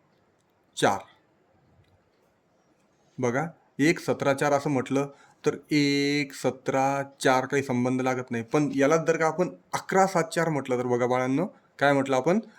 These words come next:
अकरा सात चार म्हणजे इथून याच अक्षरापासून वर गेलो तर आपल्याला असा एक व्ही आकार तयार होतोय बघा, खालून वर यायचं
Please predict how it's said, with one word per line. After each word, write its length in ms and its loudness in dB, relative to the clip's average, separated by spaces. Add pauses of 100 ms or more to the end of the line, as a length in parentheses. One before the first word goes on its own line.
अकरा 320 0
सात 160 0 (100)
चार 140 -6
म्हणजे 360 -2 (300)
इथून 280 2 (320)
याच 220 6
अक्षरापासून 560 0
वर 160 6
गेलो 220 0 (1400)
तर 80 2
आपल्याला 300 2
असा 120 0
एक 200 -2
व्ही 280 2
आकार 300 2
तयार 180 2
होतोय 260 0
बघा, 240 -2 (340)
खालून 340 0
वर 140 4
यायचं 340 0